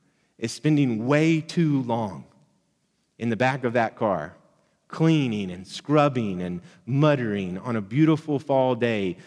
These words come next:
with the people in the car who are actually my heart.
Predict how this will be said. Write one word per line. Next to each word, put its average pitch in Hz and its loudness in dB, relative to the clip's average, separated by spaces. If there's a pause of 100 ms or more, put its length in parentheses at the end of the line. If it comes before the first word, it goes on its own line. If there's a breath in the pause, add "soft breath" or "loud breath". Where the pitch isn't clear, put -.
(120)
with 113 -2
the 120 -4
people 151 -2
in 127 0
the 117 -2
car 120 0
who 117 0
are 110 -2
actually 147 -2
my 123 0
heart. 107 -2